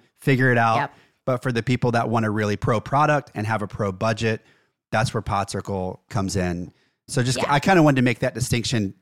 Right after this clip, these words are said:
Speaker 1: in-, instead of selling a false bill of goods to podcasters that, like, "Hey, you're gonna have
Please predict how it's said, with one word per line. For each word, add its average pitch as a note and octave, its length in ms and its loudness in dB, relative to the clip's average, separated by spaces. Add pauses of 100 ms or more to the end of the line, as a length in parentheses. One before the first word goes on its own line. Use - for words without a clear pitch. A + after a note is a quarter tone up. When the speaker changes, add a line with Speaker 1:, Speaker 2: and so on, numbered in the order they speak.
(460)
Speaker 1:
in-, B2+ 180 -4 (100)
instead C#3+ 280 -2
of A#2 120 0
selling B2 400 2
a G#2+ 60 0
false G#2+ 300 2
bill G#2+ 160 0
of F#2 80 -2
goods G2+ 200 0
to - 80 -4
podcasters F#2+ 680 0
that, - 120 0
like, F#2 180 -2 (520)
"Hey, A#2 320 -2 (200)
you're D3 180 4
gonna C#3 140 4
have A2 400 2